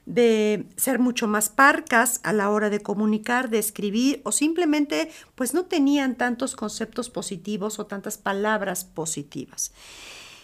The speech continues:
Y entonces, cuando empezaron a ver esto, empezaron a diferenciar realmente las monjas que usaban los pensamientos positivos y las plam-, las plasmaban en palabras, y las monjas que no,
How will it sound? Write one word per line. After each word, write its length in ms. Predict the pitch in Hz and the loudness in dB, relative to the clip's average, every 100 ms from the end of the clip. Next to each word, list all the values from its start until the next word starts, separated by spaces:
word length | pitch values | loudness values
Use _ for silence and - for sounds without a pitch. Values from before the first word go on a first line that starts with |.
| _ | _
Y 80 | 330 | 6
entonces, 400 | 403 508 523 - | 8 8 4 2
cuando 200 | - 370 | 0 2
empezaron 380 | 294 285 320 427 440 | 2 2 0 0 0
a 60 | 349 | 0
ver 180 | 330 | 2
esto, 400 | 302 262 - 247 | 2 0 0 0
empezaron 520 | 247 247 220 254 277 302 | 0 0 -2 0 0 0
a 60 | |
diferenciar 840 | 254 - 214 214 208 254 240 254 - - - - - - 95 | -2 -2 -2 0 0 2 2 2 -2 -18 -20 -20 -20 -14 -6
realmente 500 | 240 262 262 262 254 | 0 2 4 2 2
las 260 | 214 - | 0 2
monjas 360 | 240 262 277 262 | 2 2 0 -4
que 120 | - | -4
usaban 460 | - 240 233 233 233 | -2 0 2 0 -4
los 200 | 220 214 | -4 -4
pensamientos 680 | 214 208 214 226 233 233 247 | -4 -2 0 2 2 0 -4
positivos 580 | 214 214 208 226 214 220 | -4 -4 -2 -2 -2 -2
y 40 | |
las 200 | 196 - | -2 -4
plam-, 300 | 202 185 196 | -4 -4 -4
las 300 | - 175 - | -4 -2 -4
plasmaban 600 | - 185 190 226 240 247 | -4 -4 0 2 4 2
en 120 | 226 | 0
palabras, 580 | 214 185 180 156 156 - - - - - - | 0 -4 -2 -2 -4 -6 -10 -18 -20 -16 -6
y 100 | 208 | -2
las 220 | 220 220 | 0 2
monjas 500 | 269 320 320 320 320 | 2 2 0 -4 -2
que 140 | 226 | -2
no, 280 | 214 208 233 | 0 0 -2